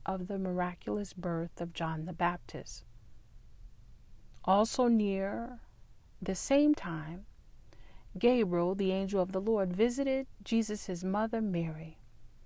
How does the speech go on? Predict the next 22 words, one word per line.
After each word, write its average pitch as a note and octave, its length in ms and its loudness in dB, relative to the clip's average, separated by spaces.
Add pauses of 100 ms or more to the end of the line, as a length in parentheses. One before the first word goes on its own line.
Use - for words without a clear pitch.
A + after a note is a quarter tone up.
(680)
Elizabeth's G#3 720 2
cousin, G#3 800 0
who A#3 80 -2
was G#3 180 0
a G#3 80 0
virgin G3 600 2
betrothed F#3+ 540 -2
to G#3 100 -6
Joseph, B3 540 -4 (880)
who B3+ 180 4
had A#3+ 360 4
an A#3 120 2
encounter C#4 840 0
with C4 220 -2
the C4 120 -2
Holy B3 300 0
Spirit E3+ 540 -8 (400)
that F#3 120 2
had F#3 140 0
come A#3+ 280 4
upon A3+ 520 0
Mary, E3+ 340 -8